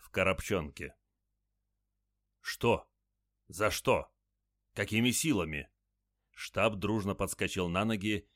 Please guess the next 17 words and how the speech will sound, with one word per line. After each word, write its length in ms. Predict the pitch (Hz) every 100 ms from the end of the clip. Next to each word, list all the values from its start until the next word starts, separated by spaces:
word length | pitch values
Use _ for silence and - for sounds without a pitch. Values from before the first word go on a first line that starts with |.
| _
и 120 | -
принялся 480 | 98 101 127 127 135
засыпать 520 | 104 104 101 95 95
меня 200 | 95 92
вопросами. 600 | 92 92 92 - 78 71 - _ _ _ _
Я 200 | - 87
остановил 540 | 110 - 104 101 107 104
их 80 |
жестом 360 | 78 95 - 85
руки 480 | 85 80 90 113 113
и 100 | -
велел 300 | 98 107 95
снова 320 | 95 101 90 92
сесть. 460 | - 82 - - _ _ _ _ _
Отвечая 560 | - 76 80 78 87 87
по 120 | 104
пунктам. 580 | - 98 80 - 71 71